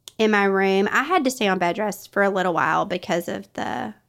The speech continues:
preeclampsia before, so I had to make sure I wasn't having postpartum preeclampsia. I did not.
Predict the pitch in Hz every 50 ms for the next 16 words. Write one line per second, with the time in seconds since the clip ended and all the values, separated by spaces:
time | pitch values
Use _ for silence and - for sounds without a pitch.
0 | _ - - 208 190 180 - 190 180 160 - - - - 180 202 202 175 185 _
1 | - 190 180 175 170 143 151 175 - - 202 196 190 202 196 190 180 180 - -
2 | 190 180 175 170 170 170 - - 196 180 165 160 151 - - 160 160 175 - -
3 | - 190 190 196 196 196 196 208 196 196 196 - 202 196 190 - - 190 185 -
4 | - 190 202 202 180 185 175 165 - 69 - - 73 - - - - -